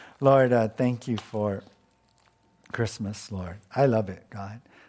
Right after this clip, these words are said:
I love the look, the feel, the decorations, Lord. I love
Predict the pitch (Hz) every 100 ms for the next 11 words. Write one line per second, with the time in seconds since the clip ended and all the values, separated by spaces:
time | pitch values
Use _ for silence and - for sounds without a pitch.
0 | - 117 123 117 113 113 139 _ _ 107
1 | 110 131 131 - - - - 131 127 120
2 | 113 101 104 - 110 117 - 120 113 -
3 | 107 107 104 104 - - - - - 110
4 | 117 120 110 113